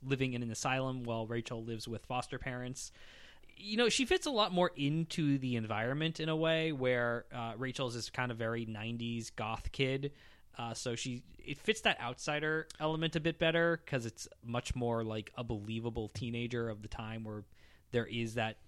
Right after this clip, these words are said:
you know, she's, she's streetwise. She, she's, uh,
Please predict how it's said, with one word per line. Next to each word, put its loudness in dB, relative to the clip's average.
you 4
know, 4
she's, -6
she's -8
streetwise. 2
She, -4
she's, -4
uh, 4